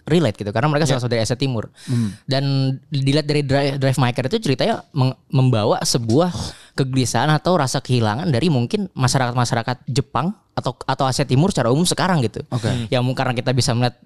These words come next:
Speaker 1: banyak sekali kejadian-kejadian yang tidak mengenakan seperti bunuh diri,
Speaker 2: Hmm.
Speaker 1: overworking, kelelahan dan segala macam yang menyebabkan rasa kehilangan, kekosongan
Speaker 2: Hmm.
Speaker 1: dan Drive My Car itu berhasil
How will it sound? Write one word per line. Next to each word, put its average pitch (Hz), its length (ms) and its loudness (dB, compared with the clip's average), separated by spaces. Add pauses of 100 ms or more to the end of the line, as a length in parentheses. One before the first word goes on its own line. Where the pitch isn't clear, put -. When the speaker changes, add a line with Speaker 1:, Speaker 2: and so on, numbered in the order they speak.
Speaker 1:
banyak 123 380 -2
sekali 117 640 -2
kejadian-kejadian 113 1000 0
yang 104 120 -2
tidak 101 180 -2
mengenakan 110 280 2
seperti 110 360 -2
bunuh 104 240 2
diri, 156 400 0 (400)
Speaker 2:
Hmm. - 80 -8
Speaker 1:
overworking, 123 720 0
kelelahan 135 400 2
dan 123 120 0
segala 110 260 -2
macam 131 260 0
yang 123 160 4
menyebabkan 120 640 2 (120)
rasa 151 320 0
kehilangan, 131 640 2
kekosongan 139 680 0
Speaker 2:
Hmm. - 120 -12
Speaker 1:
dan 135 200 2
Drive 139 200 2
My 139 120 2
Car - 160 -2
itu 254 80 -2
berhasil 180 560 0